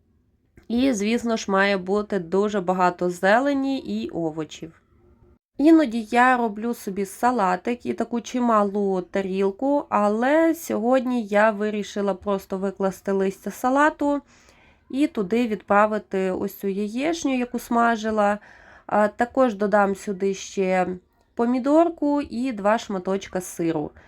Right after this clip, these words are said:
А, дуже виходить смачно, ще плюс я їла сметану. Я взагалі сметану додавала майже до кожної страви, просто набирала її ложкою і під час того, як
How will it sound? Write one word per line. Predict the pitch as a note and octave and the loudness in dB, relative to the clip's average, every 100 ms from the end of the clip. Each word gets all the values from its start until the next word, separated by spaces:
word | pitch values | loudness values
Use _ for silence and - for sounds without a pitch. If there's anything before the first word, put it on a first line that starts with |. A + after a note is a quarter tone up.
| - - - | -20 -20 -4
А, | - G#3+ | 2 2
дуже | A3 D4 C4 | 2 2 2
виходить | G#3+ - G#3 G3 G3+ | -2 -2 0 0 -4
смачно, | - A#3 C4+ D#4+ - D4 D4+ D4+ D4 | -2 2 4 2 0 0 2 0 -2
ще | - - A#3 | -4 -4 -4
плюс | A3+ G#3 G#3 F#3+ F3+ - | -4 -4 0 -2 -2 -8
я | F#3 G3 F#3+ | -4 0 2
їла | F#3 F3+ G3 F3 E3+ | 2 0 -2 -2 -2
сметану. | F3 - B3+ C#4 F#3+ E3+ E3+ A3 C#4+ - - - - - | -4 -4 -4 -2 2 2 2 0 -2 -4 -14 -20 -20 -4
Я | G3+ B3 | 2 4
взагалі | A#3+ A3+ G#3+ A3+ B3 | 2 0 -2 -2 -4
сметану | - G#3+ G#3 G#3+ G3+ | -4 -4 0 2 2
додавала | F#3 G3 G3 F#3+ F#3+ F#3 | -2 -2 -2 0 0 2
майже | F3+ F#3+ F#3 F3+ | 0 0 0 -2
до | F3+ G3+ | -4 -6
кожної | - F3+ F3+ F3+ F3+ | -2 -2 -2 -2 -2
страви, | - A3 C4 C#4+ A#3 | -2 2 2 2 -2
просто | - G3+ G#3 - | -2 -4 -4 -6
набирала | F#3+ F#3+ F#3+ F#3+ F3+ F3 | -2 -2 0 2 2 0
її | F3 E3+ F3+ | -4 -4 -4
ложкою | F#3+ C#4 E4 - B3 A3 | 0 0 0 -2 -6 -4
і | G3+ - B3 B3 | -6 -4 -4 -4
під | G3 F3+ | -8 -4
час | G3+ G3+ | -4 -2
того, | G3 G#3 | -2 0
як | F3+ F3 F3+ | 0 -2 -4